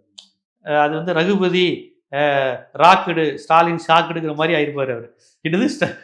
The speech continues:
ராமர் ஆட்சி? ஐயோ!" அப்படின்னு. அதனால இவர்கள் வந்து இப்படி பேசுறது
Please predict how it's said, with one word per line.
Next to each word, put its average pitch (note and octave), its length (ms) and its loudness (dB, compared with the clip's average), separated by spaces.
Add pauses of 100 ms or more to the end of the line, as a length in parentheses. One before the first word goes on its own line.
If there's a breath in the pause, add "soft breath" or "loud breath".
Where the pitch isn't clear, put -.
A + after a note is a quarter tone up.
ராமர் B3+ 380 8
ஆட்சி? G#3 260 6
ஐயோ!" F#3 800 2 (300 soft breath)
அப்படின்னு. D3 440 -4 (480)
அதனால F3+ 260 6 (720)
இவர்கள் E3 280 -4
வந்து F3+ 220 -4
இப்படி E3+ 280 -6
பேசுறது F3+ 220 -10